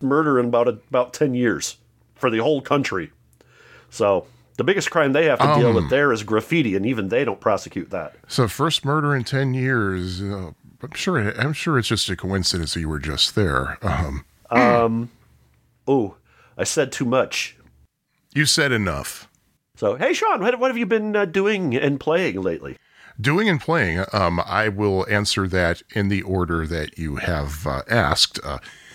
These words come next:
Speaker 2: we could not get our schedules together to record a September episode, and it, it totally occurred to me that I forgot to disable Patreon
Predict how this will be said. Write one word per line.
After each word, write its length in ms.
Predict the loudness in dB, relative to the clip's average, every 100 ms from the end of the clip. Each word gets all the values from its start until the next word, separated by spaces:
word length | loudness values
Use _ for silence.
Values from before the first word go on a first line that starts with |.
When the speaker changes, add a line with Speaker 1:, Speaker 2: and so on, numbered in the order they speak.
| -14
Speaker 2:
we 260 | -4 0 0
could 260 | 0 -2 0
not 220 | -2 0
get 140 | 0
our 100 | 0
schedules 540 | 0 0 0 -2 -6 -6
together 420 | -4 -2 -2 -2
to 60 | -2
record 500 | -4 -2 2 2 2
a 140 | -2
September 540 | -4 -4 -2 -2 2 2
episode, 480 | 2 0 4 4
and 240 | 2 -2 -4
it, 60 | -6 -16 -4
it 140 | -2 0
totally 360 | 0 0 0
occurred 320 | 0 0 0 2
to 80 | 0
me 140 | 2
that 160 | 2 2
I 260 | 2 2
forgot 960 | 0 -4 -4 -4 -2 2 2 0 -4 -6 -10 _ _ _ -4
to 300 | 0 0 0
disable 460 | 0 0 0 -2
Patreon 840 | -2 -2 -2 -2 -2 -2 -2 -4